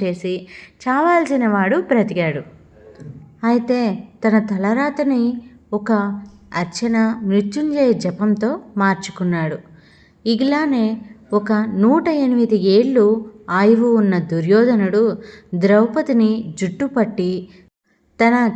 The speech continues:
చెడ్డ ప్రవర్తనతో ఆ ద్రౌపదిని ఏడిపించడం వలన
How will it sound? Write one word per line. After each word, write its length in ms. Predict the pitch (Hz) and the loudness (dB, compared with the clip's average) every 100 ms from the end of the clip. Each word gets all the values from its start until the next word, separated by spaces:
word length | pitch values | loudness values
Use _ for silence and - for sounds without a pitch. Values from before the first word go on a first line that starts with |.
| 202 | -2
చెడ్డ 180 | 165 208 | 0 -2
ప్రవర్తనతో 960 | 214 240 208 208 190 185 180 180 175 - - _ 220 | 0 2 2 0 -4 -4 -2 -2 -2 -8 -20 _ -6
ఆ 80 | 240 | -4
ద్రౌపదిని 840 | 233 208 196 202 208 190 190 190 - | 2 2 2 0 -2 0 0 -2 -2
ఏడిపించడం 760 | 202 202 220 262 254 254 208 | 2 2 2 0 0 0 0
వలన 420 | 185 175 170 170 | 0 -2 -4 -6